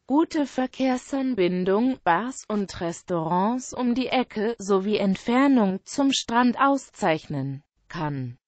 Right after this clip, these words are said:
Es werden fünf Komma fünf von sechs Sonnen vergeben. Zimmer, Sauberkeit, häufiger Wäschewechsel, gute Ausstattung wie Fernseher und Balkon, das macht ein sehr gutes Zimmer aus.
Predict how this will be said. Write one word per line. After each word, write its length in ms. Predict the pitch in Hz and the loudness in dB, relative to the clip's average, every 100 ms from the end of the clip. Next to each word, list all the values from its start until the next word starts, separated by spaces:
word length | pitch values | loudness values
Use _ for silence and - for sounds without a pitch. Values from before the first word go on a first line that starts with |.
| - | -2
Es 280 | 226 - 220 | -2 0 0
werden 380 | 202 - 202 | 2 2 0
fünf 460 | - - 277 330 - | -4 -4 -4 -4 -10
Komma 360 | - 269 294 277 | -6 -2 -2 -4
fünf 420 | - 202 269 269 | 0 4 4 2
von 320 | - 196 196 | 0 0 0
sechs 420 | 180 269 - - | 0 -2 -4 -4
Sonnen 440 | 262 254 202 165 160 | 2 2 2 -2 -2
vergeben. 760 | 170 156 170 151 143 131 143 _ _ | -4 -2 -2 -2 -4 -8 -10 _ _
Zimmer, 580 | - 294 254 185 135 131 _ - | -4 0 2 2 -2 -8 _ -8
Sauberkeit, 920 | 190 175 175 175 175 - 185 202 - | 2 4 6 4 -2 -2 -2 -2 -4
häufiger 800 | 165 190 165 - 180 185 202 190 | -2 2 2 0 -2 2 2 4
Wäschewechsel, 960 | 208 262 - 311 214 196 - 196 226 233 | 4 4 0 0 2 0 -2 -4 -4 -2
gute 440 | 277 302 - 202 127 | 4 4 4 0 2
Ausstattung 840 | 160 151 - 170 165 202 240 226 | 0 -4 -4 -4 -2 -2 -2 -2
wie 140 | 190 190 | -4 -6
Fernseher 640 | - 214 285 262 262 262 | -2 2 2 2 2 2
und 160 | 202 175 | 0 2
Balkon, 720 | 175 175 - 185 185 254 311 330 | 2 2 0 0 0 0 -4 -2
das 220 | 220 220 233 | 2 2 4
macht 360 | 233 240 - | 4 4 -2
ein 400 | 147 135 131 135 _ _ | -8 -8 -8 -10 _ _
sehr 360 | 196 214 262 294 | 0 2 2 0
gutes 480 | 254 269 311 277 - | -2 -2 -4 -6 -8
Zimmer 580 | - 190 185 156 82 | -6 -2 2 2 0
aus. 500 | 151 139 - - - | -2 -4 -8 -18 -20